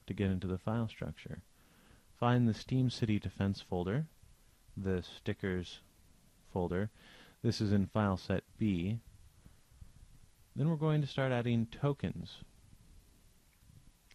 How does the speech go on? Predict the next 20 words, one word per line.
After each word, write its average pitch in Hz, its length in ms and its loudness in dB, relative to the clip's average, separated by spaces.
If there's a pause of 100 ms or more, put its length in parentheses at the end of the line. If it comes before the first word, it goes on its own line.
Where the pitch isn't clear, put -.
(760)
We 135 100 2
actually 170 260 4
have 120 180 6 (140)
two 220 240 0
tokens 120 760 2
for, 107 360 0
or 101 560 2
two - 160 -6
stickers 95 460 -2
for - 180 -8
each 101 260 -2
token. 87 540 -2 (4000)
One 113 240 -2
for 107 140 -12
the 98 100 -10
front 98 400 -2
and 92 300 0
one 92 200 2
for - 140 -8
the 87 380 -2